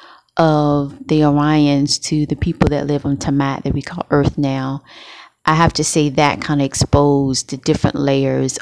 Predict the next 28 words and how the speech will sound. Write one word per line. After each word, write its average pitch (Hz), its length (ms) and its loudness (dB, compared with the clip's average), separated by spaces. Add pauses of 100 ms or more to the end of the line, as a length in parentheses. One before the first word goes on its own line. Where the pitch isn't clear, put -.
of 131 420 -2 (680)
intrigue. 180 640 2 (100)
That's 156 180 -6
the 143 80 -2
word 151 240 -2
I 147 80 -2
want 147 240 -4
to, - 220 -10
I'm 143 140 -4
trying 151 280 -4
to 165 80 -10
say. 165 400 0 (1080)
But - 220 0
also 170 580 4 (440)
the 170 520 2
connection 170 680 2
of 147 180 -2
family, 165 800 0 (380)
of 147 280 -2
friends, 151 760 2 (580)
how 147 640 -2 (880)
Hani 170 320 2
is 160 120 -2
like 147 160 -6
a 147 60 -4
general 143 720 2
compared 143 580 -2 (480)
to, 147 400 0